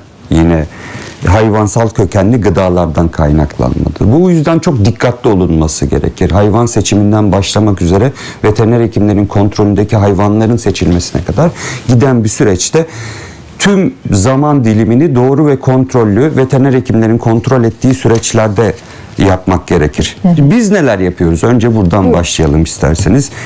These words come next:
Speaker 1: Veteriner hekimler insan sağlığının ve hayvan sağlığının en üz-, üst düzeyde korunmasını sağlamak üzere çalışmaktalar sahada. Çok ciddi, yani hem resmi veteriner hekimler hem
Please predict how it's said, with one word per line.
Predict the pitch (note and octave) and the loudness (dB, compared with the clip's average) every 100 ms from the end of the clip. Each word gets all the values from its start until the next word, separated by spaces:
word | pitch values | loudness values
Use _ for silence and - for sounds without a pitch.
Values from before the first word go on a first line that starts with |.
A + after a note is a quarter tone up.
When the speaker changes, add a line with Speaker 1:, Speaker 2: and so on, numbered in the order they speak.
| - | -2
Speaker 1:
Veteriner | B2 B2+ C#3 C#3+ | -2 2 0 2
hekimler | C#3 C#3 C#3 C3+ | 0 0 0 2
insan | B2+ B2+ D3+ C#3 | 2 0 0 -2
sağlığının | - B2 B2 C3+ C#3+ | 0 0 2 2 2
ve | |
hayvan | A#2+ B2 B2 C3 | 2 2 2 0
sağlığının | - A#2 A#2 A#2+ C#3+ - | 0 0 2 2 2 2
en | C3+ | 2
üz-, | B2+ G#2 F#2 - - | 2 0 -2 -8 -2
üst | A#2 - | -2 0
düzeyde | A2 G2 G#2 A#2+ C#3+ - - - - | 0 2 2 0 -2 -8 -12 -12 -2
korunmasını | - A#2 A#2+ A#2+ - B2+ C3+ | 0 2 2 0 0 2 2
sağlamak | - G2+ G2 F#2+ F2+ F2 | 2 0 2 2 0 0
üzere | F#2 E2 E2+ | 0 2 0
çalışmaktalar | - G2 E2 - F2 D#2+ - A2 B2+ | 0 0 0 0 0 0 0 0 0
sahada. | - G#2+ F2+ D#2+ F#2+ - - - - - | -2 -2 0 0 -2 -4 -12 -12 -12 -2
Çok | D#3 C3 | 0 2
ciddi, | G#2+ C3 - | 2 0 0
yani | A#2+ A2 A#2+ B2 | 0 2 2 2
hem | E3 D3+ - A#2 | 2 0 0 0
resmi | C3+ - D3+ | 0 0 2
veteriner | C#3 C3+ C3+ C3 | 2 2 0 2
hekimler | B2+ B2+ C3 C3 B2+ | 0 0 2 2 2
hem | B2+ C3 | 2 0